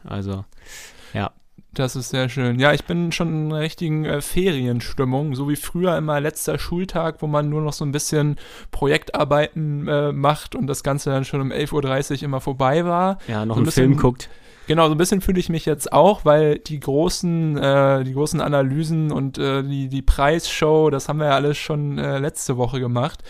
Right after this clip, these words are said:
Speaker 2: Und, äh, ja, heute ist sozusagen nur noch mal so eine kleine Protokollfolge, um das Ganze abzuschließen. Wir wollen ja akkurat sein,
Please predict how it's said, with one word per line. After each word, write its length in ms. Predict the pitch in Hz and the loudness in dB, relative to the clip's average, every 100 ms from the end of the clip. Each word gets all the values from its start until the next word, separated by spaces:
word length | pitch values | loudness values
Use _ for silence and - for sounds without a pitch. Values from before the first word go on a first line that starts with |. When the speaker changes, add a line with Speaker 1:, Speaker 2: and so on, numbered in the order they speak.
| - - - | -18 -18 -18
Speaker 2:
Und, 320 | - 139 139 143 | -6 -4 -2 0
äh, 280 | 135 131 | 2 4
ja, 100 | 131 | 4
heute 260 | 123 139 147 | 4 4 2
ist 220 | 143 - | -2 -4
sozusagen 540 | - 135 143 - 139 139 | -6 -6 -6 -2 -2 -2
nur 80 | |
noch 100 | 143 | -2
mal 100 | 143 | -2
so 60 | 131 | -2
eine 160 | 135 - | -2 -2
kleine 320 | 139 135 135 | -2 -2 0
Protokollfolge, 1080 | - 139 127 - 151 156 - 143 143 143 | -2 -2 -2 0 2 0 0 2 4 2
um 160 | - 160 | 0 0
das 220 | 143 - | 0 0
Ganze 300 | 143 143 - | -4 -4 -8
abzuschließen. 760 | 143 - - 139 143 143 - 135 | -10 -8 -8 -6 -6 -6 -4 -4
Wir 80 | 127 | -2
wollen 140 | 131 | -4
ja 140 | 135 - | -4 -8
akkurat 580 | - 139 123 127 139 | -6 -6 -2 -4 -4
sein, 380 | - 135 131 135 | -4 -2 0 -2